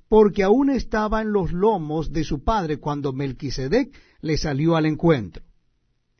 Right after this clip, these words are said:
Si pues la perfección fuera por el sacerdocio levítico,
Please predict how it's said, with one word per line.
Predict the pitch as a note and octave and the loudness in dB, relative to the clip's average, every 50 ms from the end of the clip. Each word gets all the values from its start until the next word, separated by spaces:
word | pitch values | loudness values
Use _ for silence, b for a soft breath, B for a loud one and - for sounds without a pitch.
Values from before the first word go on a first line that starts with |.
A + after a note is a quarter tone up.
| _ _ _ _ _ _ _ _ _ _ _ | _ _ _ _ _ _ _ _ _ _ _
Si | - - - F3 | -10 -4 -2 -2
pues | D#3 - - F3 F3+ F3+ E3 D#3 - - | 0 4 6 6 6 6 6 2 0 -4
la | D#3 D3+ D#3+ D#3+ D3+ | -2 0 2 2 2
perfección | - - D#3+ C#3 C3 C#3+ B2+ - - - G#3 B3 B3+ A3+ - | 4 4 4 4 4 4 2 0 0 2 2 4 4 2 0
fuera | - - A3 A#3+ A3+ F#3+ F3 E3+ | 2 2 4 4 4 2 2 2
por | - D#3+ D3+ D3+ | 2 2 2 2
el | D3+ C#3 | 0 -2
sacerdocio | D#3+ C#3 - C#3+ C3 C3 D#3+ E3 D3 - - C#3 C#3 | -4 -6 -6 -6 -4 -2 0 0 0 -2 -2 -4 -4
levítico, | C3+ C3 C#3+ F3+ A#3+ A#3+ - - E3 C#3 - - G3 A#3+ C4 | -2 -2 0 0 0 0 -2 -4 -6 -6 -2 -2 0 0 -2